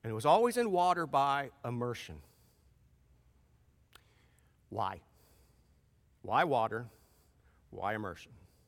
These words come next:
If you go to the book of Revelation and you read through,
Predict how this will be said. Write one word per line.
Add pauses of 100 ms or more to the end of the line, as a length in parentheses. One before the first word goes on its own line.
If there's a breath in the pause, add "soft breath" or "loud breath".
(2250 soft breath)
If
you
go
to
the
book
of
Revelation (1400 soft breath)
and
you
read
through,